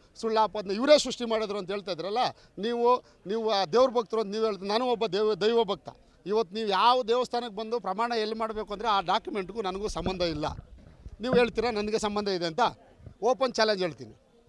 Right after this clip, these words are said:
ಮಾಡಿರೋರು ಯಾರನ್ನ ಇದ್ರೆ ಉಳ್ಕೊಂಬರ್ರಿ. ನಾನೇ ಕೊಡು, ನಾನು, ನನ್ನ ಹತ್ರ ಯಾರು ಕೊಟ್ರೋ, ನಾನೀಗ ನೀವು, ನಿಮ್ಗೆ ಯಾರು ಕೊಟ್ರು ಅಂತ ನೀವು ಹೇಳ್ತಾ ಇದ್ರಲ್ಲ, ನನಗೆ ಯಾರು, ನನಗೆ ಯಾರು ತೋರಿಸ್ರು ಅಂತ ನಾನು ಹೇಳ್ಬೋದಲ್ಲ. ಹೋಗಿ ಹಿಡ್ಕೊಂಬರ್ರಿ, ಯಾರು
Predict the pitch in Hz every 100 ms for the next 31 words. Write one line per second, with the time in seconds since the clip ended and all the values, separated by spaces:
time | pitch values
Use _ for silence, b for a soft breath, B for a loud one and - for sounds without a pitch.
0 | _ _ _ _ _ _ _ - 220 294
1 | 349 339 302 277 285 285 277 320 294 277
2 | 320 370 349 302 233 135 - - _ _
3 | _ _ _ _ - 220 311 285 294 247
4 | 214 233 247 233 262 285 254 262 262 262
5 | 262 233 240 240 240 220 247 247 247 247
6 | 233 233 220 226 202 190 151 190 180 -
7 | _ 214 254 262 254 233 220 247 247 254
8 | 247 214 240 247 320 359 302 214 175 143
9 | 143 _ _ _ - 320 320 311 339 320
10 | 240 185 240